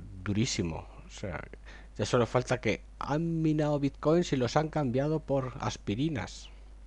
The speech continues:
Dios, esto es lo peor. Vamos, cualquier día aparece un narcotraficante diciendo, No, mira, nosotros hacemos esto, pero somos súper legales. No, no, no se preocupe,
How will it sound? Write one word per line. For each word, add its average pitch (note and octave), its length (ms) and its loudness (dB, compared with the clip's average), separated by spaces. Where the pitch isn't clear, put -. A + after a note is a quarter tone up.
Dios, B2 380 -4
esto A#2+ 280 0
es C3 140 0
lo C3 120 0
peor. B2 280 2
Vamos, G#2+ 400 -4
cualquier G2 360 0
día C3 160 6
aparece - 360 2
un A#2+ 60 2
narcotraficante A#2+ 680 0
diciendo, F2+ 340 -2
No, F2+ 160 -2
mira, F2 220 -2
nosotros G#2 420 -4
hacemos G2+ 320 0
esto, G#2+ 220 -4
pero G2 160 2
somos G#2 260 -2
súper G#2+ 240 -2
legales. D#2+ 500 -6
No, F#2 100 -8
no, F2 220 -8
no A2 120 -6
se G#2 120 -2
preocupe, A#2 520 -2